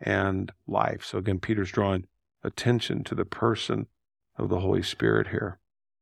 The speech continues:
And again, it's such a critical juncture in the life of the church. And that's what I want you to see here, context. Man, imagine the early church at this point in its infancy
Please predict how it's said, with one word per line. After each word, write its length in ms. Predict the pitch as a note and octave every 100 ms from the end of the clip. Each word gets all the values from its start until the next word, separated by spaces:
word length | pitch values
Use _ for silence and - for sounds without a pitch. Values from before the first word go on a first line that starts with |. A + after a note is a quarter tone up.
| _ _ _ _ _ _ _ _ -
And 80 |
again, 320 | F#2 F#2+ F2+ F2+ _ _ _ _
it's 180 | - -
such 260 | - B2+ -
a 80 | G2
critical 500 | - - A#2 - G#2
juncture 680 | F2 G#2 A2 A2 A2 G#2 -
in 60 | -
the 80 | G2
life 260 | G2 G2
of 60 | F#2+
the 80 | G2
church. 320 | - G#2 -
And 60 |
that's 160 | B2 D3
what 80 | A2+
I 40 |
want 240 | G2+ G2+ -
you 60 |
to 100 | F#2+
see 220 | E2 -
here, 240 | G#2 F#2 F2+ -
context. 760 | A2+ G#2+ F#2+ - - - -
Man, 320 | G#2 A2+ G#2 G#2 -
imagine 580 | A2+ A#2+ C3+ C3 A#2
the 200 | G#2 G#2+
early 340 | G#2+ A2+ A#2+ A2+
church 320 | - A2 -
at 80 | F#2+
this 220 | A#2 B2
point 320 | - C3 A2
in 100 | G2
its 180 | F#2+ F#2
infancy 580 | - A#2 A2+ G2+ -